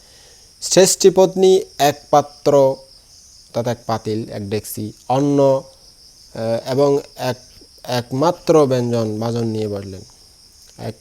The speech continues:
এক, এক ডেকচি ভাত আর এক ডেকচি তরকারি আর কি। অতঃপর চন্দ্রপদ্মা দেবী পুণ্যময় হাতে সৈন্যগণকে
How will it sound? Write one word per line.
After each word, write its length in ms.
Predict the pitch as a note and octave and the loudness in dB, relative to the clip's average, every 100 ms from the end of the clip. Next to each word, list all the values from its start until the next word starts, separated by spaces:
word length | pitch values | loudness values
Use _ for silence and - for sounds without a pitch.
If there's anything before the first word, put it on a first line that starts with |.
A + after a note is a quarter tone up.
| - - | -18 -14
এক, 220 | A2+ - | -14 -10
এক 220 | A#2+ G#2+ | -8 -6
ডেকচি 440 | A2+ - A2+ G#2+ A2+ | -8 -6 -6 -6 -6
ভাত 280 | B2 C#3 - | -6 -8 -10
আর 160 | A#2 A2+ | -12 -10
এক 120 | G2+ | -12
ডেকচি 260 | - - A#2 - | -14 -16 -18 -12
তরকারি 400 | A2 A2 - - | -10 -10 -14 -16
আর 60 | B2 | -18
কি। 100 | A2+ A2 - - - - - - _ - _ | -20 -20 -20 -20 -20 -20 -20 -20 _ -20 _
অতঃপর 360 | C#3+ E3+ F#3 F#3+ | 0 4 4 4
চন্দ্রপদ্মা 800 | - D#3 D#3 F3 F#3 F3+ E3+ F#3 | 4 4 6 6 6 6 6 6
দেবী 240 | F3 F3 | 8 4
পুণ্যময় 680 | F3 D#3 D#3 E3 E3+ F3+ F3+ | 4 2 4 4 6 8 8
হাতে 600 | - D#3 E3 E3+ E3 C3+ | 4 -2 2 4 6 4
সৈন্যগণকে 1040 | A#2 D#3 D#3 D3+ C#3+ D3 C#3+ D3 C#3 A#2+ | 2 -2 2 2 2 0 0 2 2 0